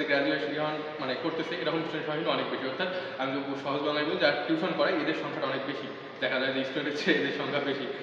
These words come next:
তো এই কারণে দেখা যায় যে রাজশাহীতে যদি টিউশন পেতে চাও, তাহলে কিন্তু তোমার মানে কি বলবো,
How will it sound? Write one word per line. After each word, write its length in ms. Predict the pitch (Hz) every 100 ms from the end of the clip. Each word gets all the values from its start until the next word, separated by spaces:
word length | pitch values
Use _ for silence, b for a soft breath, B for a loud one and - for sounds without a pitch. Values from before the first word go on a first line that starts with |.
| B B B -
তো 80 | 156 156 160 - 180
এই 60 | 185
কারণে 180 | 208 -
দেখা 140 | 180 170
যায় 100 | 175
যে 60 | 220 180
রাজশাহীতে 300 | - 147 151
যদি 120 | 151 151
টিউশন 200 | 147 156
পেতে 140 | 147 147
চাও, 100 | 185
তাহলে 160 | 147 143
কিন্তু 140 | 139 139
তোমার 160 | 131 127
মানে 140 | 120 113 - -
কি 60 | 139
বলবো, 160 | 120